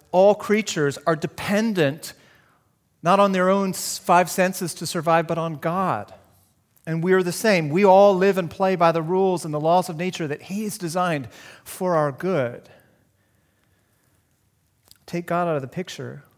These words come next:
and nothing can be sustained. The plants and animals that we depend on don't belong to us.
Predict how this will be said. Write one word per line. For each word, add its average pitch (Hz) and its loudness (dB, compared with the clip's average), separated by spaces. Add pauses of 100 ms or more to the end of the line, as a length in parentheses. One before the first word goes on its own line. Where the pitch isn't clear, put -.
(260)
and 131 -12
nothing 156 -8
can 135 -8
be 127 -10
sustained. - -10 (1200)
The - -16
plants 165 0
and 156 -6
animals 151 -2
that 131 -10
we 156 -4
depend 165 -6
on 135 0
don't 143 -6
belong 151 -2
to 165 -4
us. 170 4